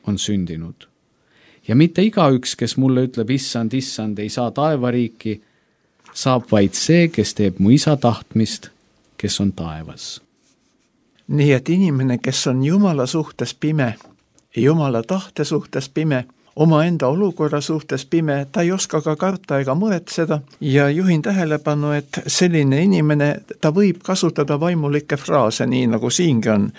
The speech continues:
Speaker 2: Näiteks seesama: "Issand on armuline." Tähendab, noh, olen ma, mis ma olen, või elan ma, kuidas ma elan, ega s-, noh, see ei pruugi nüüd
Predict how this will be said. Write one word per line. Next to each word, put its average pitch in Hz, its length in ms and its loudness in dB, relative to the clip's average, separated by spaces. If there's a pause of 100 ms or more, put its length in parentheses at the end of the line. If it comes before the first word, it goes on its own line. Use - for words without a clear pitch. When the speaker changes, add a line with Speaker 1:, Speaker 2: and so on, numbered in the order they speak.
(260)
Speaker 2:
Näiteks 143 380 2
seesama: 143 500 2 (100)
"Issand 131 380 -2
on 120 140 0
armuline." 85 560 -2 (640)
Tähendab, 160 340 4
noh, 165 200 0
olen 165 280 4
ma, 123 100 2
mis 131 200 0
ma 139 100 0
olen, 170 340 0
või 139 180 4
elan 147 200 2
ma, 120 140 -2
kuidas 131 340 -4
ma 143 120 0
elan, 170 360 0 (540)
ega 165 260 0
s-, 160 80 -4
noh, 156 320 -4
see 151 240 0
ei - 20 -10
pruugi 151 360 -2
nüüd 135 280 -2